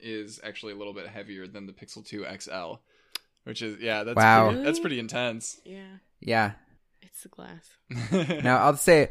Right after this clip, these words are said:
Speaker 2: from my perspective, the Pixel phones seem, just seem flimsy and cheap.
Speaker 1: <laughs>
Speaker 2: You need some
Speaker 1: Sure.
Speaker 2: weight in there.
Speaker 1: Sure, that's, that's your,
Speaker 2: They
Speaker 1: that's
Speaker 2: should be
Speaker 1: one
Speaker 2: like
Speaker 1: way to
Speaker 2: Beats,
Speaker 1: put it.
Speaker 2: Beats headphones and just
Speaker 3: Exactly.
Speaker 2: literally put metal in the, in the plastic just to weigh it down so it feels more expensive.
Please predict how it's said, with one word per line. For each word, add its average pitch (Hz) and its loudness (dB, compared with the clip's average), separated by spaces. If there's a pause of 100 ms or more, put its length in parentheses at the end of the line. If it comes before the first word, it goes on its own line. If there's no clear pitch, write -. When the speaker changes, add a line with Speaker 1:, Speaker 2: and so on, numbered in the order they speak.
(160)
Speaker 2:
from 156 2
my 143 8
perspective, 110 4
the 110 2
Pixel 147 4
phones 104 0
seem, 120 0
just 117 -2
seem 117 0
flimsy 127 0
and 95 -4
cheap. 117 0
Speaker 1:
<laughs> - -8 (840)
Speaker 2:
You - 2 (240)
need 151 4
some 135 4
Speaker 1:
Sure. 117 6
Speaker 2:
weight 139 10
in 117 -2
there. 104 2 (180)
Speaker 1:
Sure, 139 -4
that's, 135 -4
that's 147 -4
your, 120 -6
Speaker 2:
They 113 -14 (480)
Speaker 1:
that's 139 2
Speaker 2:
should 156 4
be 180 12
Speaker 1:
one 175 12
Speaker 2:
like 151 10
Speaker 1:
way 127 4
to 131 6
Speaker 2:
Beats, 156 6
Speaker 1:
put 117 2
it. 123 -8
Speaker 2:
Beats 165 4
headphones 135 6
and 123 0
just 135 2
Speaker 3:
Exactly. 127 2
Speaker 2:
literally 156 8
put - 4
metal 135 6 (300)
in 135 4
the, 120 6 (320)
in 127 -2
the 127 2
plastic 120 4
just 127 4
to 143 8
weigh 117 8
it 82 0
down 104 2
so 110 0
it 110 -6
feels 110 0
more 101 -2
expensive. 92 -6